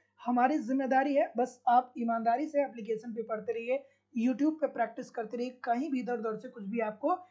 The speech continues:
कलेक्ट करने की जरूरत नहीं होगी। कोर्स की जो वैलिडिटी होने वाली है, वो लाइफ टाइम होने वाली है। It means एक बार कोर्स को परचेज करते हैं, तो आप हमारे साथ तब तक बने रहेंगे, जब तक आपका सिलेक्शन हो नहीं जाता है। और जब भी कोई नई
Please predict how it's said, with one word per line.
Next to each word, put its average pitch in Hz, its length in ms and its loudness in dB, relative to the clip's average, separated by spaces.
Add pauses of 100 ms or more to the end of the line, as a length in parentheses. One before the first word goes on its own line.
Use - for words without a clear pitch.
(220)
कलेक्ट 311 300 4
करने 247 300 0
की 208 60 -4
जरूरत 220 340 0
नहीं 214 140 -4
होगी। 226 220 -2
कोर्स 320 440 -2
की 320 120 0
जो 311 140 0
वैलिडिटी 247 520 -2
होने 240 220 -2
वाली 208 260 -2
है, 302 300 -6 (320)
वो 339 60 6
लाइफ 277 460 8
टाइम 233 240 2
होने 214 180 -4
वाली 185 240 -2
है। 190 160 -8
It 277 80 -6
means 254 160 0 (160)
एक 254 180 -2
बार 247 160 6
कोर्स 240 280 0
को 240 120 -8
परचेज 226 380 -4
करते 214 300 -6
हैं, 294 240 -6 (280)
तो 262 60 8
आप 240 220 10
हमारे 233 260 4
साथ 240 200 0 (180)
तब 269 440 4
तक 294 100 6
बने 240 260 -4
रहेंगे, 240 280 -6
जब 233 140 -6
तक 220 200 -12
आपका 208 240 -8
सिलेक्शन 214 420 -10
हो 220 120 -4
नहीं 247 120 -6
जाता 240 280 0
है। 339 160 2 (260)
और 269 140 6
जब 285 200 6
भी 320 160 6
कोई 311 320 0
नई 269 400 -2